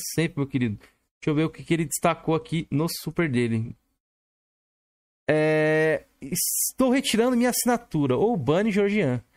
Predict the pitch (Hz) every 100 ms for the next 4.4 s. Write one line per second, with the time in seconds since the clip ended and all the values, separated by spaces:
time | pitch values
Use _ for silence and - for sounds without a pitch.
0 | _ _ _ - 110 156 277 254 190 233
1 | 190 196 247 202 214 226 233 220 - 214
2 | 196 208 233 - 170 233 - 120 131 214
3 | 165 160 139 139 151 170 180 185 190 170
4 | - 170 151 131